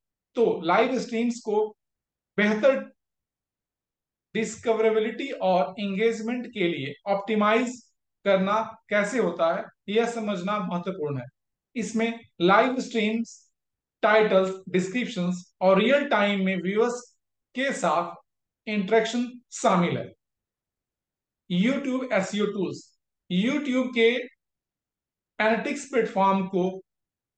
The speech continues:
गहराई से समझना। इसका इस्तेमाल आपके audience के बारे में insights हासिल करने,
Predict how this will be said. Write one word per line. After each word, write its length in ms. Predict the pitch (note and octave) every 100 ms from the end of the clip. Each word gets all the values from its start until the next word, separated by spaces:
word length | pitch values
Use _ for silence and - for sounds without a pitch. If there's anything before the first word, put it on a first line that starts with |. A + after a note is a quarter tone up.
| _ _ _ _ _ _ _ _ _ _ _ _ _ _ _ F3+
गहराई 480 | F#3+ G#3+ A3+ C4+ B3+
से 160 | B3+
समझना। 440 | G3 F3+ C3+ C3+ - _ _ _ _
इसका 300 | A3 - A#3+ A3+
इस्तेमाल 540 | G#3+ - A#3 A#3 C4+ - F3+
आपके 400 | F3+ F3+ A3+ - G3
audience 520 | G3 G3+ A3 B3 - -
के 180 | G#3+ F3+
बारे 300 | E3+ F3 F3
में 160 | E3+ F#3 - _ _ -
insights 880 | G#3 G#3 - A3 A3 C4 - - _ _ _ -
हासिल 400 | G#3 - B3 A3+
करने, 360 | G#3 F3+ F#3+